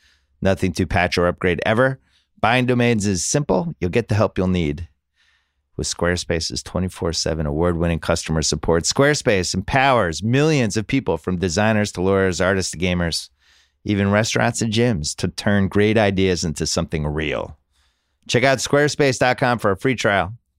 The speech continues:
When you're ready to launch, use the offer code B S to save ten percent off your first purchase of a website or domain.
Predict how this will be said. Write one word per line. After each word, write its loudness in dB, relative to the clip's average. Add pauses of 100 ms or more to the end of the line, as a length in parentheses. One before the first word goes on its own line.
(580)
When -2
you're 0
ready 2
to 2
launch, 0
use -2
the -4
offer 0
code -4
B 2
S 0 (460)
to -2
save 0
ten 0
percent 2
off 0
your -4
first 0
purchase -2
of -2
a 2
website 2
or 0
domain. 0